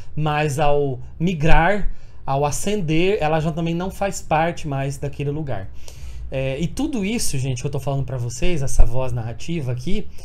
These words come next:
é, essa voz narrativa é muito próxima à própria Annie Ernaux. Aqui vai uma discussão muito complexa sobre até que ponto um livro é autobiográfico, até que ponto ele é ficcional, né?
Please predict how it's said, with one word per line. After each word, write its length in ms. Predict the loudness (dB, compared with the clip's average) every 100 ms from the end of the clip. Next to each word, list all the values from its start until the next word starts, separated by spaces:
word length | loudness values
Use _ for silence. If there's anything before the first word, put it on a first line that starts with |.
| -8 -10 -12 -10
é, 300 | -8 -6 -6
essa 220 | 2 8
voz 200 | 10 8
narrativa 560 | 2 -4 -6 -6 -4 -4
é 160 | -6
muito 340 | -4 -4 -6 -8
próxima 680 | -2 0 2 6 8 6 2 -6 -6
à 140 | -8
própria 640 | -2 -2 -2 -2 -4 -4
Annie 320 | -6 -6 -4 -4
Ernaux. 400 | -2 -2 -2 -4 -10 -12 -12 -10 -10 -12 -10
Aqui 280 | -10 -6 -4
vai 100 | -2
uma 140 | -2
discussão 480 | -4 -6 -6 -2 0
muito 580 | 0 -2 -4 -4 -4 -4 0 0 -2 -10 -14 -16 -16 -16
complexa 760 | -6 -4 -2 -2 -2 -4 -8 -6 -8 -8 -10 -12
sobre 340 | -10 -4 -2 0
até 220 | 0 -2
que 120 | -2
ponto 520 | -4 0 0 0 -2
um 100 | -2
livro 300 | 0 0 0
é 40 | 0
autobiográfico, 840 | -2 -2 -4 -4 -2 -2 -4 -4
até 160 | -6 -6
que 140 | -6
ponto 340 | -4 -4 -4 -2
ele 140 | -2
é 80 | -2
ficcional, 840 | -2 -6 -4 -4 -2 -2 -4 -6 -8
né? 220 | -8 -8